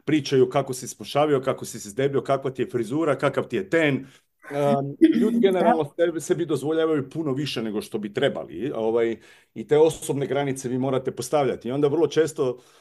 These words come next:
Speaker 1: em, nažalost, vaše mentalno zdravlje pati iz tog razloga što vi, e,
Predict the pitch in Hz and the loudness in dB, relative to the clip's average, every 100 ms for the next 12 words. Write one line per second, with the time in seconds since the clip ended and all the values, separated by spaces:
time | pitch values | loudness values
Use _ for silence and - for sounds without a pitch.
0 | - 101 110 113 113 104 101 113 147 165 | -10 -2 0 0 -2 -4 -6 0 4 4
1 | 131 143 143 135 143 135 117 131 139 - | 2 -2 -2 -4 -2 -2 0 0 0 0
2 | - 139 131 101 - 127 127 135 139 127 | 2 2 2 -8 -4 -2 0 0 0 -2
3 | 131 127 139 139 135 _ _ _ - | -4 -4 -2 -2 -4 _ _ _ -4